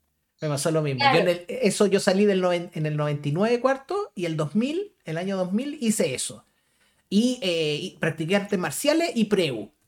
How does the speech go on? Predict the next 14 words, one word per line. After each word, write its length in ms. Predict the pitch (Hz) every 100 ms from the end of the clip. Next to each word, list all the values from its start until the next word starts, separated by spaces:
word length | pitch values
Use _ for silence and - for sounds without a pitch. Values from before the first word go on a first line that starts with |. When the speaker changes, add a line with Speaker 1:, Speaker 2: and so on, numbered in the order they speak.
| _ _ _ -
Speaker 1:
Dios 400 | 156 247 196 170
mío, 300 | 170 170 139
felicidad 760 | - 185 170 - 170 170 151
absoluta, 800 | 127 - 165 156 185 135 120 - -
absoluta. 540 | - - 170 190 180 147
Speaker 2:
Sí. 80 | 165
Speaker 1:
Ese 240 | - 175
año 260 | 175 190 180
espectacular, 1040 | 151 170 - 151 143 139 170 190 160 131
espectacular, 1080 | 139 147 139 139 135 127 160 170 160 160 262
Speaker 2:
Sí. 140 | 262
Speaker 1:
fue 100 | 220
Speaker 2:
Y 80 | 135
Speaker 1:
fantástico. 340 | 135 123 240